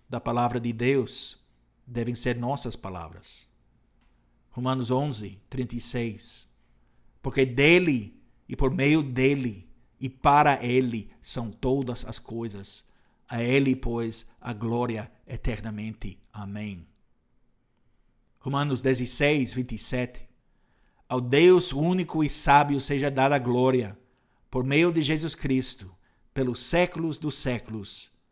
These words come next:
Amém. Filipenses quatro, vinte. Ora, a nosso Deus e Pai seja a glória pelos séculos dos séculos.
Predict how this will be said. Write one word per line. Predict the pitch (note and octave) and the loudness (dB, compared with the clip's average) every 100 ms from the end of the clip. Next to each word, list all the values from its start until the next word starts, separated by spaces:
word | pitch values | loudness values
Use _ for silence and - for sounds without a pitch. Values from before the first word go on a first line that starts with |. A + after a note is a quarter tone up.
| _ _ _ _ | _ _ _ _
Amém. | G#2+ G#2+ A2 A2+ G2+ F#2 _ _ _ _ _ _ _ _ _ _ _ _ _ _ _ _ _ | -10 -6 -6 -6 -8 -14 _ _ _ _ _ _ _ _ _ _ _ _ _ _ _ _ _
Filipenses | D#3+ D3 - D#3+ C3+ B2+ | 2 4 4 4 2 -4
quatro, | - D3 D3 C#3+ A2 - - | 2 4 4 2 -6 -14 -12
vinte. | A2+ C#3 C3+ - - _ _ _ _ _ _ _ _ _ | -4 -4 -4 -10 -12 _ _ _ _ _ _ _ _ _
Ora, | C3 C3 B2 G#2 - _ _ _ _ - | 2 4 4 -2 -10 _ _ _ _ -8
a | A#2+ | -6
nosso | B2 D3+ F3 - - | -2 -2 -2 -6 -8
Deus | B2 C3 D3+ E3 - | 0 4 4 2 -2
e | D#3 | -6
Pai | - B2+ A#2 A#2 | -2 0 2 -2
seja | - C3+ C3 C#3+ D3 | -2 -2 0 2 0
a | |
glória | B2+ A#2 A#2+ A2+ G2 | 0 -2 -2 -4 -6
pelos | - C#3 D#3 - | -6 -4 -4 -6
séculos | - D3 D3 D#3 D3 | -4 -4 -6 -8 -10
dos | D#3+ D3+ | -8 -8
séculos. | - G2+ G2 G2+ G2 - | -6 -8 -12 -14 -12 -14